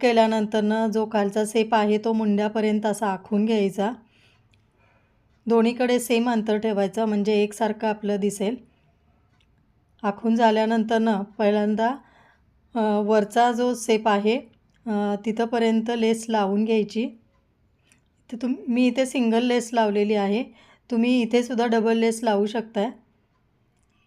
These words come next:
तर आपण ह्या वरच्या अगोदर दोन्ही बाजूच्या लेस लावून घेतलेल्या आहेत.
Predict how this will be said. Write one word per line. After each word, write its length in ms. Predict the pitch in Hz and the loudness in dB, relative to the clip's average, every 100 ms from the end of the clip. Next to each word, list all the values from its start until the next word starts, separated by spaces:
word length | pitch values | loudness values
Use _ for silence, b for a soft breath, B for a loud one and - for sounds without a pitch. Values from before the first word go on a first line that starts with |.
| _ _ _ | _ _ _
तर 60 | 226 | -2
आपण 220 | 214 226 | 0 2
ह्या 200 | 226 233 | 2 2
वरच्या 440 | 240 226 220 247 226 | 4 2 0 2 2
अगोदर 360 | 214 214 226 | 4 0 0
दोन्ही 300 | 220 214 214 | 0 2 2
बाजूच्या 560 | 226 226 208 214 240 285 | 2 2 0 -2 -2 -2
लेस 300 | 254 226 220 | 0 -2 -2
लावून 320 | 226 202 196 | -2 0 0
घेतलेल्या 500 | 220 220 220 202 202 | 0 -2 0 0 0
आहेत. 220 | 190 190 | 0 -2